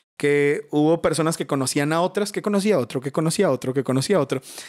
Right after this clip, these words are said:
que a sus abuelas, a sus tías, abuelas,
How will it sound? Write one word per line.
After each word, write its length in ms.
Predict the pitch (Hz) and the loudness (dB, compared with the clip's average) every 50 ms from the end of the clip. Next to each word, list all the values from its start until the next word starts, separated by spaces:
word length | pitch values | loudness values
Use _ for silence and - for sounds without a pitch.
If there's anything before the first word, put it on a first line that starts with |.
| - - - _ _ | -20 -20 -20 _ _
que 480 | - 151 156 156 151 151 156 156 - - - | -2 0 2 4 4 4 2 2 0 -2 -2
a 100 | 143 147 | -2 0
sus 220 | - 170 135 - | 0 0 2 2
abuelas, 720 | 156 147 139 147 165 175 190 226 285 - - - - - _ | 2 2 2 2 4 4 4 2 2 -2 -6 -10 -12 -10 _
a 80 | 131 | -6
sus 280 | 131 135 131 - - - | -4 -2 -4 -4 -4 -2
tías, 340 | - 160 160 170 170 - - | 0 2 2 2 2 0 -2
abuelas, 500 | 131 127 143 151 165 180 214 240 - | 0 0 2 2 4 4 2 2 0